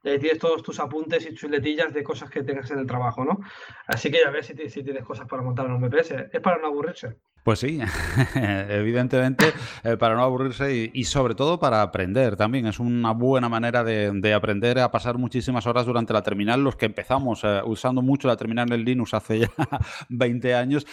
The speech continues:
Speaker 2: y que la, la
Speaker 1: Sí.
Speaker 2: hemos ido un poquito olvidando poco a poco hasta que no nos hemos metido en los servidores, pues, puesto que Linux ha ido mejorando mucho en, en el entorno gráfico y lógicamente es
Speaker 1: Sí.
Speaker 2: más cómodo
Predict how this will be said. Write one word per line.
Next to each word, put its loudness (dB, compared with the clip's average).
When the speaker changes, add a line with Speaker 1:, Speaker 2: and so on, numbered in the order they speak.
Speaker 2:
y 2
que 4
la, 4
la 4
Speaker 1:
Sí. 2
Speaker 2:
hemos 6
ido 4
un 2
poquito 2
olvidando 2
poco 0
a 0
poco 2
hasta 0
que 4
no 4
nos 2
hemos 4
metido 4
en 2
los 4
servidores, 4
pues, 2
puesto 0
que 4
Linux 2
ha 6
ido 4
mejorando 0
mucho 2
en, 2
en 0
el 4
entorno 2
gráfico 0
y 0
lógicamente -2
es 6
Speaker 1:
Sí. 8
Speaker 2:
más 6
cómodo 0